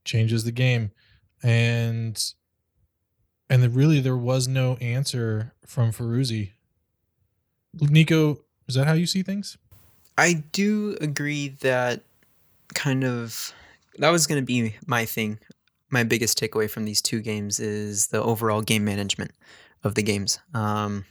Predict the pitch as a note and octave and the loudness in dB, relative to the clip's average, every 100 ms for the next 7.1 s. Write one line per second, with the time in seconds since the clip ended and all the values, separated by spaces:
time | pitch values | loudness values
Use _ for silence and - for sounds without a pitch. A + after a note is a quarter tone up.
0 | _ A2+ G#2+ - - A2 G#2+ G#2+ G#2 - | _ -2 -2 0 0 0 0 0 -2 -2
1 | G#2+ G#2 G#2 G2+ _ _ - - - A2+ | -2 -4 -6 -10 _ _ -20 -8 -2 2
2 | A2 A2+ F3 F3 D#3+ - C3 A#2 A#2 A2+ | 2 2 4 4 2 0 -2 0 -2 -2
3 | A2 A2 - C3 B2+ B2+ B2+ - A2 G#2+ | -6 -8 0 2 4 2 -4 -10 -6 -4
4 | G#2+ G#2+ - A2+ A2 G#2+ - _ A3+ A#2+ | -4 -4 -2 -2 -2 -6 -10 _ -10 -2
5 | A2+ A2 - _ - A#2 G#2+ G#2 G#2+ G2+ | 0 0 -2 _ -6 -2 -2 -2 -4 -4
6 | G2+ - G#2 G#2 G2+ G2+ G#2 G#2 A#2 A2+ | -4 -4 -4 -4 -4 -4 -4 -2 0 0